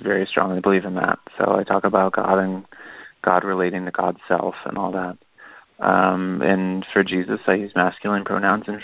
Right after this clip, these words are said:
for the Holy Spirit, I use feminine pronouns. Um, and that's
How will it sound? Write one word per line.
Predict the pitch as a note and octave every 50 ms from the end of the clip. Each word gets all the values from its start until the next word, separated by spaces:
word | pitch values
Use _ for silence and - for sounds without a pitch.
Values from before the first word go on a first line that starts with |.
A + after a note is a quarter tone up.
| -
for | -
the | A2+ A2
Holy | A2 A2 A2 A2+ A2 -
Spirit, | - - A2+ G#2+ G#2+
I | G#2+
use | G#2 G#2+ G#2+ - -
feminine | - A2 A2+ G#2+ G#2 G2+ G2+
pronouns. | - G#2+ G#2 G#2+ G#2 G2+ - _ _ _ _ _ _ _ - - - - - - _ _ _ _
Um, | - G2+ F#2+ F#2+ F#2 F#2+ F2+ F2+ F2+ - -
and | E2+ F#2
that's | F#2+ F#2+ -